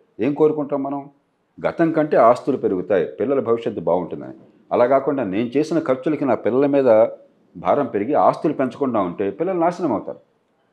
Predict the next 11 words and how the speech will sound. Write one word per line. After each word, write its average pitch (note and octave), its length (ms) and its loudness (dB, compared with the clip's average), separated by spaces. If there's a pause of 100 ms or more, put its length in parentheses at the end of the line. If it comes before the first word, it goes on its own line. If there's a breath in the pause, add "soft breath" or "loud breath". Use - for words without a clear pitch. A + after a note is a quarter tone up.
(680)
రాష్ట్రం F3 300 2
పరిస్థితి F3+ 300 -2
అట్లా C#3+ 180 0
ఉంది. F#2+ 200 -4 (720)
కాబట్టి G#2 280 -2
సంక్షేమం D#3 640 0
వద్దా A#2 280 2
కావాలని E3 440 2
చర్చే D3+ 300 0
కాదు E3 160 4
అసలు, - 220 -6